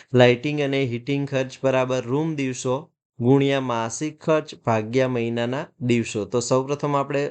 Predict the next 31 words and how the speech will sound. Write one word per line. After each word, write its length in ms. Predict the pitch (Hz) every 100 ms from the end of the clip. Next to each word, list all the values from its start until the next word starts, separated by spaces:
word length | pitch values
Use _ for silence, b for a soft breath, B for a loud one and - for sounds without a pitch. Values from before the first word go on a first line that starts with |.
| -
ઉનાળા 380 | 123 131 139 139
માટે 280 | 139 139 143
ધ્યાનમાં 440 | 117 127 135 135 135
લઈશું, 340 | 131 131 139
તો 100 | 131 120
ઉનાળા 400 | 123 123 139 139
માટેના 540 | 135 135 131 135 131 139 - _ _ _ _
જે 280 | 131 113 139 143 143 120
દિવસો 440 | 123 127 127 151 143
છે 240 | - 165 131 117 _
એ 120 | 139 135
અઠ્યાવીસ 460 | 123 147 143 139 139
હજાર 240 | 131 139
આઠસો 380 | 135 135 - 139
છે, 200 | 135 143 147 _ _ -
માસિક 540 | 117 120 120 120 160 160
ખર્ચ 380 | 147 131 143
છે 200 | 131 143 143 -
એ 120 | 131
પચાસ 420 | - 139 175 170 147
રૂપિયા 360 | 131 120 127 123
છે 180 | 127 127 -
અને 240 | 127 123
મહિનાના 560 | 123 120 123 139 143 139
દિવસ 340 | 127 127 147
ત્રીસ 320 | - 151 160 160
છે, 120 | - 123
તો 120 | 123
ભાગ્યા 540 | 104 110 113 131 160 - -
ત્રીસ 260 | 147 147 -
કરીશું. 440 | 117 117 -